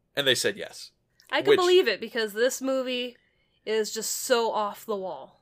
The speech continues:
Speaker 1: Yeah, and that kind of shit never happens.
Speaker 2: Yeah.
Speaker 1: I don't care who you are. You still answer to somebody. It's so rare you get a director that has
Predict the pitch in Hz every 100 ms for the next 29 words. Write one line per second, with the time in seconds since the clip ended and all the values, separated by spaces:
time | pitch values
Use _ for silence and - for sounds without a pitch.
0 | _ 180 294 480 - _ - 214 185 127
1 | 123 147 185 240 247 254 269 254 - 285
2 | - _ 143 185 214 214 208 175 156 139
3 | 131 117 98 87 - - 190 - - _
4 | - 247 294 - - 214 202 170 - _
5 | - 240 262 294 285 220 185 139 107 71
6 | 147 339 339 - 220 135 185 240 208 170
7 | - 113 - - 147 196 110 101 113 -
8 | _ _ - 196 - - 160 175 151 147
9 | 143 135 127 123 117 117 117 131 117 117
10 | 117 104